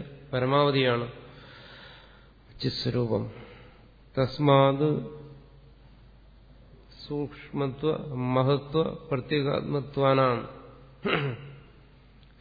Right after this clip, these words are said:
സാ കാഷ്ഠ നിഷ്ഠ പര്യവസാനം. അതുകൊണ്ടെന്താണ് ഇതുവരെ ചിന്തിച്ചതെന്ന് എന്ത് മനസ്സിലാക്കണം? സൂക്ഷ്മത്വം, മഹത്വം, പ്രത്യേകാത്മത്വം,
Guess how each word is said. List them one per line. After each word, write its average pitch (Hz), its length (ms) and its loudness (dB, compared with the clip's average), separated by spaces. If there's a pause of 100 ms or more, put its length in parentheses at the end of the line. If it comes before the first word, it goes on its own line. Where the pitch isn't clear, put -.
സാ 131 140 -2 (300)
കാഷ്ഠ - 380 -4 (1040)
നിഷ്ഠ 135 420 0 (640)
പര്യവസാനം. 127 720 0 (1200)
അതുകൊണ്ടെന്താണ് 147 640 6 (560)
ഇതുവരെ 143 340 6
ചിന്തിച്ചതെന്ന് 143 500 2
എന്ത് 143 100 0
മനസ്സിലാക്കണം? 135 640 2 (420)
സൂക്ഷ്മത്വം, 143 760 0 (880)
മഹത്വം, 143 480 4 (1400)
പ്രത്യേകാത്മത്വം, 135 800 4